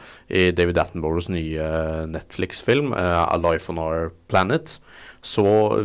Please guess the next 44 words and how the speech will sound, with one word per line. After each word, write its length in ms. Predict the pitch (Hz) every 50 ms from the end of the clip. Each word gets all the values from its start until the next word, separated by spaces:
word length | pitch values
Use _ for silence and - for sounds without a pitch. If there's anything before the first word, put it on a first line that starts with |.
| 98 -
viser 720 | - 110 98 - - 78 - - - 82 80 80 82 80 87 87
blant 260 | 82 82 87 87 85 82
annet, 380 | 78 78 78 78 - - -
eh, 540 | 80 80 80 80 80 80 78 78 80 78 78 -
Attenborough 520 | - - - - 76 76 78 78 82 87 - - - - - - - - - 92 90 87 90 87 87
rader 440 | 95 90 90 87 82 78 78 80 73
på 200 | - - 85 82
rader 320 | 82 80 76 76 80 73
på 160 | - 85 78
rader 220 | 78 78 76 76 -
med 120 | 78 78
palmetrær, 720 | - - 90 82 78 78 - - - - - 82 90 - - - - - - - - - _ -
eh, 160 | - 85 82
og 160 | 80 78 82 85
viser 240 | 87 85 - -
at 140 | 85 - -
det, 320 | - 50 - - - - - - 82 90
det 120 | - 104 -
ser 220 | - - 90 87
jo 100 | 95 131 147
egentlig 540 | 127 98 90 87 - - 107 104 101 98 87
relativt 400 | 80 80 82 85 95 104 95 -
fint 240 | - 90 85 85
ut, 220 | 85 - - 175 -
men 120 | 110 104
så 320 | 101 - 110 104 101 101 98 - - - - - _ -
tar 180 | - - 87
du 60 | 85 87
i 20 |
betraktning 560 | 87 101 95 - - - - - 87 85 87
at, 180 | 90 85 - -
eh, 280 | 98 92 90 90 90 87
det 340 | 90 95 92 90 90 87 -
tvinger 360 | - - 95 85 85 85 90
nesten 260 | 92 90 - - -
alle 260 | - 95 90 82 87
dyrene 360 | 85 85 87 87 82 80 87
som 240 | - 92 90 85 85 80
har 140 | 82 82
bodd 260 | 85 85 90 95 92 -
på 100 | - 131
det 120 | 131 120
opprinnelige 560 | - - 95 87 85 82 80 78 78 80 - -
området 460 | - - 87 82 82 85 85 82